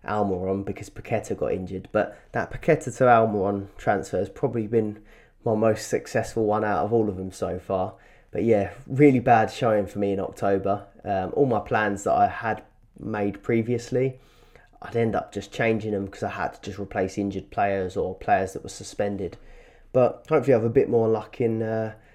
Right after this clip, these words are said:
November when we get the new transfers, and once that World Cup wildcard comes as well, I can start to plan this team a bit better, and hopefully I can gain, gain a few more places in the ranks.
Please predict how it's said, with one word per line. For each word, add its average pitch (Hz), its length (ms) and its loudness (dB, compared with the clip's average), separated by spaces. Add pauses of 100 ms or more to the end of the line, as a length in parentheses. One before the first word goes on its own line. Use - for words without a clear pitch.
(360)
November 113 460 6
when 107 180 4
we 104 60 -2
get 110 160 4
the 104 60 -4
new 107 220 0
transfers, 110 720 2
and 98 260 -4 (1000)
once 113 220 0
that 104 120 2
World 101 220 2
Cup - 180 -2
wildcard 98 520 2
comes 95 260 -4
as 95 140 -10
well, 98 280 2 (280)
I - 20 -20
can 95 140 -8
start 95 240 -2
to - 80 -18
plan 95 240 -4
this 92 160 -8
team 95 240 0
a 90 60 0
bit - 200 -2
better, 95 300 -2
and 92 140 -6 (380)
hopefully 123 320 2
I 104 100 4
can 120 280 -6 (340)
gain, 117 340 4 (800)
gain 131 220 2
a 117 60 -2
few 139 180 -2
more 120 180 6
places 113 460 0
in 113 80 0
the 107 100 0
ranks. - 460 -4